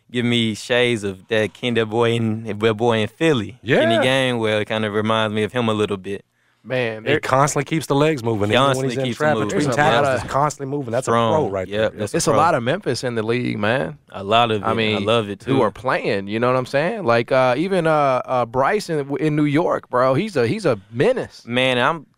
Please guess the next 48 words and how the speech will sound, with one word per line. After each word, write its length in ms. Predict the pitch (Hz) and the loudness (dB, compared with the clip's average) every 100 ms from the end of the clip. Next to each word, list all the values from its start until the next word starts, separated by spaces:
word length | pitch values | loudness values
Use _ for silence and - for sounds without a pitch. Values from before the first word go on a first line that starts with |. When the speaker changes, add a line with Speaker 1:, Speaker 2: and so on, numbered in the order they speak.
| _ _ | _ _
Speaker 1:
you 100 | 135 | -4
know, 160 | 151 131 | 0 0
Bryce 400 | 110 147 185 - | 0 0 -2 -4
has 140 | 147 | -6
been 240 | 131 156 | -4 -2
a 100 | 131 | 0
force 380 | 104 - 151 151 | -2 -2 -2 -2
for 120 | - | -2
the 140 | 139 104 | -2 -2
last, 420 | 104 123 131 127 | 0 2 2 -2
for, 160 | - 117 | -2 -4
since 240 | - 160 | -2 -4
he's 160 | 156 131 | -2 -2
really 260 | 117 151 127 | 0 2 2
been 220 | 113 120 | 0 0
in 40 | |
the 60 | 113 | 0
league, 360 | 113 127 123 101 | 0 0 0 0
Speaker 3:
Yep. 140 | 113 | 0
Speaker 1:
but 80 | 107 | 2
I'm 140 | 127 120 | 0 -2
kinda 380 | - 143 143 123 | -2 0 0 0
glad, 520 | 123 123 123 117 104 - | 2 2 2 0 -2 -6
I'm, 160 | 123 | -2
I'm 120 | 120 131 | 0 0
just 160 | 127 | -2
so 140 | 135 120 | 0 2
happy 260 | 127 123 | 0 0
to 80 | 117 | -4
see 220 | - 123 | -2 -2
now 400 | 110 117 127 123 | 2 2 2 0
that 320 | 113 107 98 - _ _ _ _ _ - | 0 0 0 -4 _ _ _ _ _ -6
the 140 | 113 | -4
whole 380 | 98 139 131 127 | 0 2 2 0
entire 360 | 120 135 120 107 | 0 0 0 0
league 300 | 107 123 113 | 0 0 0
is 80 | 107 | 0
starting 340 | 107 104 101 | -2 -2 -4
to, 60 | - 113 | -8 -4
to 80 | |
re-, 140 | 107 107 | -2 -2
recognize 600 | 110 113 107 107 101 98 | 0 0 0 0 0 0
it. 140 | 98 - | -6 -6
And 100 | 123 | -4
it's 100 | 127 | -2
funny 300 | 127 139 135 | 0 0 -2
'cause, 140 | 120 | -2
like, 320 | 117 110 - | 0 2 0